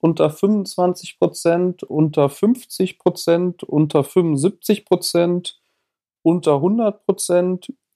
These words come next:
über hundert Prozent und Bitcoin war ein Witz gegen uns.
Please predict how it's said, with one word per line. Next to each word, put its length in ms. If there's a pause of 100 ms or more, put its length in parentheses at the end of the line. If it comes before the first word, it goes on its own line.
über 360
hundert 400
Prozent 640
und 420
Bitcoin 540
war 120
ein 140
Witz 200
gegen 240
uns. 340